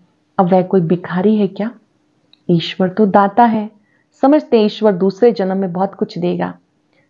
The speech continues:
तुम दो मुट्ठी देते हो, नई दुनिया में बहुत कुछ लेते हो। तुम खर्चा करके सेंटर आदि बनाते हो, सबको शिक्षा मिले, अपना धन खर्च करते हो।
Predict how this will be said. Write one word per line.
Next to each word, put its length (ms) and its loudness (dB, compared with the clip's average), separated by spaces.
तुम 140 6
दो 240 6
मुट्ठी 340 0
देते 300 0
हो, 260 -2
नई 220 4
दुनिया 320 2
में 180 -2
बहुत 220 -2
कुछ 240 -6
लेते 300 -2
हो। 240 -6
तुम 140 4
खर्चा 400 0
करके 320 -2
सेंटर 440 -2
आदि 200 2
बनाते 440 -2
हो, 240 -2
सबको 280 0
शिक्षा 460 -6
मिले, 320 -10
अपना 340 -2
धन 280 -6
खर्च 440 -10
करते 400 -16
हो। 100 -20